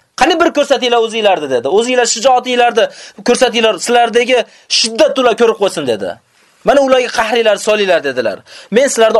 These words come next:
Allohga omonat qo'ydim. Alloh sizlarga nusrat bersin", dedilar. So'ngra Abu Bakr roziyallohu anhu bularga duo xayr qilib, o'zini ashablari bilan, Umar, Ali roziyallohu anhular bilan birga qaytib kirib ketdilar Madinaga. Bular o'zlarini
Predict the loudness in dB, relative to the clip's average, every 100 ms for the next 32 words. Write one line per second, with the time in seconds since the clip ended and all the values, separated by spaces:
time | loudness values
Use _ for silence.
0 | 2 2 0 0 -2 -2 -2 -2 -4 -4
1 | -6 -2 0 2 2 0 -2 0 0 -2
2 | 0 0 0 -2 -2 0 2 0 -2 _
3 | _ -20 -20 -20 -20 _ _ _ -6 -2
4 | 0 0 -2 -6 _ _ 0 2 2 2
5 | 0 0 0 0 0 -2 0 -2 -2 0
6 | 0 0 0 2 2 2 0 0 0 -2
7 | 0 -2 0 -2 -2 -2 0 2 0 0
8 | -2 -2 -2 2 2 2 0 2 2 2
9 | 0 0 -2 -4 0 0 0 0 0 0
10 | -2 -2 _ -4 -4 -6 -8 -4 -2 0
11 | 0 0 -2 -2 -4 -6 -8 -10 -20 _
12 | _ _ _ _ _ _ -8 -2 0 0
13 | -2 -8 _ _ _ _ -4 0 0 2
14 | -2